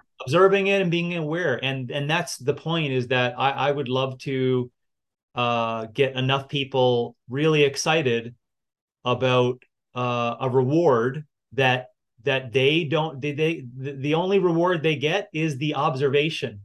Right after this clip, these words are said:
of that, which is awareness. But again, to your point, how much will that move the needle?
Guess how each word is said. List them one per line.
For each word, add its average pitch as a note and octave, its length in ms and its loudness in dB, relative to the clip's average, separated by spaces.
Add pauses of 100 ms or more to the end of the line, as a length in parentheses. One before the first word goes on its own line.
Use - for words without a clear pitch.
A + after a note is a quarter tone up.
of A#2 180 -4
that, A2+ 280 -6
which C3+ 200 0
is C3+ 160 4
awareness. C3 640 -2 (1500)
But C#3 300 2
again, B2 380 0
to B2 100 -6
your A#2 80 0
point, C#3 460 0 (1500)
how C3+ 240 -8
much D3 240 -4
will C#3+ 120 4
that C#3 140 0
move C3 260 -2
the C3 80 0
needle? D#3 460 -6